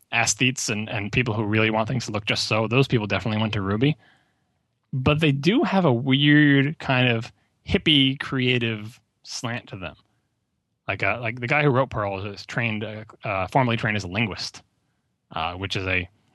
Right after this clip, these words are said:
a variant of, you know, like, you could say, like, the mathematicians, maybe they like Erlang or something, right? But the people who are into Perl are kind of artsy-fartsy and weird and hippie in a liberal arts type of way. So even though it's not exactly, uh,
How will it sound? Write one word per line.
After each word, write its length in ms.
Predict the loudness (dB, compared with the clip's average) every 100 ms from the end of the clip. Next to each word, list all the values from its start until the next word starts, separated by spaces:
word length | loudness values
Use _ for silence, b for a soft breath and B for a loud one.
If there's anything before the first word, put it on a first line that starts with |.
| -8
a 80 | -6
variant 560 | 0 2 2 0 -2
of, 300 | -4 -6 -6
you 80 | -6
know, 240 | -4 -6 -4
like, 140 | -4
you 120 | -2
could 100 | 0
say, 60 | 2
like, 100 | 2
the 60 | 2
mathematicians, 720 | 2 0 -2 -2 -4 -4 -4
maybe 180 | -6 -4
they 100 | -4
like 180 | -4
Erlang 380 | -4 -4 -4 -4
or 60 | -6
something, 340 | -6 -6 -6
right? 200 | -4 -6
But 80 | -4
the 60 | 0
people 220 | 2 4
who 80 | 6
are 80 |
into 140 | 6 2
Perl 400 | 4 4 4 2 b b b b _ _ _ _ -6
are 60 |
kind 260 | 0 2 4
of 60 |
artsy-fartsy 760 | 4 2 0 0 2 2 0 2
and 140 | 2
weird 480 | 4 4 6 2 -2 _ _ _ _ -2
and 420 | 0 0 -4 -6 _ _ _ _ _ -4
hippie 440 | 0 2 2 0 0
in 140 | 2
a 100 | 4
liberal 340 | 4 2 2 2
arts 420 | 2 0 -6 -12 -16 _
type 240 | -6 -6
of 140 | -6 -8
way. 240 | -8 -8 -12 _ _ _
So 160 | -4 -2
even 220 | 2 4
though 80 | 4
it's 100 | 4
not 260 | 4 2 2
exactly, 560 | 0 0 0 -4 -10 -10
uh, 160 | -12